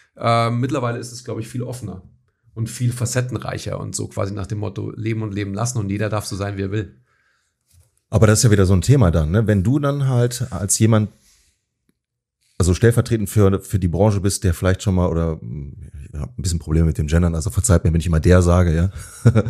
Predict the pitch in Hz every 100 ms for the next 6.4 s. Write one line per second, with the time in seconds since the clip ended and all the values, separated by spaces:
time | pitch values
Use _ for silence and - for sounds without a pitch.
0 | - - - - - 90 87 92 - 98
1 | 85 90 95 87 90 98 104 101 98 95
2 | 95 95 90 98 85 95 87 - 92 113
3 | 101 - 90 78 82 - 87 85 - 85
4 | - 80 85 82 78 82 82 - 82 -
5 | 78 90 82 - 90 82 80 76 - 95
6 | 80 73 87 -